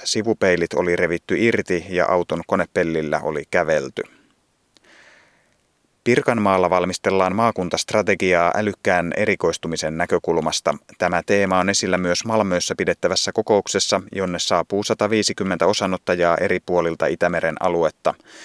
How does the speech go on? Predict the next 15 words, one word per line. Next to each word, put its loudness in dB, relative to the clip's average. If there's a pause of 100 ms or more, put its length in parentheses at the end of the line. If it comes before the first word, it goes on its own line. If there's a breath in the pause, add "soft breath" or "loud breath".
(400 loud breath)
Pirkanmaa 2
tuo 2
kokoontumisessa 0
esiin 0
omaa 0
osaamistaan 0
Smart -2 (180)
Cities-osiossa, -2 (440 loud breath)
joka 0
kannustaa -2
kehittämään -2
arjen 0
ratkaisuja 0 (100)
tiedon, 0
tuotteiden, 0